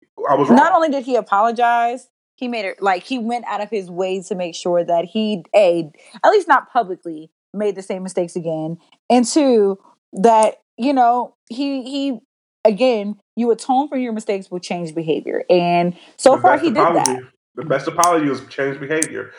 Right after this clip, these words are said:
Speaker 2: And so when we realized that, like, not only was he on his, like, way to, like, a glorious second act, the fact that he got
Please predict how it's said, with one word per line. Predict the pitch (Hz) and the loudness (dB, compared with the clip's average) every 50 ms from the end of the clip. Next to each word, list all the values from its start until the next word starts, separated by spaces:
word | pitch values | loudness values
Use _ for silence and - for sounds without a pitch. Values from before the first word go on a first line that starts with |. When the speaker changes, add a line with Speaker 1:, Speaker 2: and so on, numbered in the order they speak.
| - - - - - 156 | -20 -20 -20 -12 -6 -2
Speaker 2:
And | 147 151 151 147 147 | 0 0 0 -2 -4
so | - - 160 156 151 147 139 135 269 - - - _ - | -2 -2 0 0 2 0 -2 -4 -8 -14 -20 -20 _ -12
when | 131 127 143 156 165 180 | -8 -6 -6 -6 -6 -6
we | 208 214 | -6 -4
realized | 180 180 196 196 202 185 175 170 156 156 | -2 -2 0 0 0 0 0 0 0 -2
that, | - 117 131 | -4 -4 -4
like, | 135 123 113 - - _ _ _ _ _ _ _ _ _ - | -4 -6 -6 -10 -18 _ _ _ _ _ _ _ _ _ -4
not | 143 170 170 160 160 | -2 -2 -2 0 0
only | 175 180 170 147 135 127 120 104 - - _ _ _ _ _ _ _ _ _ _ _ _ _ _ - | -2 0 0 -2 -2 -2 -4 -8 -10 -14 _ _ _ _ _ _ _ _ _ _ _ _ _ _ -10
was | 147 139 139 135 127 127 | -2 0 0 0 0 0
he | - 160 165 156 151 - - | -2 -4 -4 -6 -8 -2 0
on | 147 151 151 147 | 2 2 2 2
his, | 143 156 143 - 143 | 0 -2 -2 0 0
like, | 143 131 117 101 - - - _ _ | 0 0 0 -2 -6 -12 -20 _ _
way | - 131 123 123 117 131 131 135 143 151 160 165 165 165 - _ _ _ _ _ - | -8 -8 -6 -2 0 2 2 2 2 0 -2 -4 -6 -10 -20 _ _ _ _ _ -8
to, | - 151 | -6 -2
like, | 143 139 135 131 - | 0 0 0 0 -4
a | 123 117 120 | -6 -6 -6
glorious | 120 120 120 123 135 135 127 123 113 104 - | -6 -4 -2 0 0 0 0 -2 -4 -6 -6
second | - 117 - 120 - - | -8 -8 -6 -6 -10 -6
act, | 120 117 131 127 - - - _ _ _ _ _ _ _ _ _ _ _ - | -6 -4 -6 -6 -8 -14 -20 _ _ _ _ _ _ _ _ _ _ _ -8
the | 131 123 | -8 -4
fact | - 180 180 165 147 | -2 -2 -2 -2 -2
that | 135 120 117 | -4 -4 -4
he | 165 160 | -4 -4
got | 160 151 113 - - | -4 -4 -4 -6 -8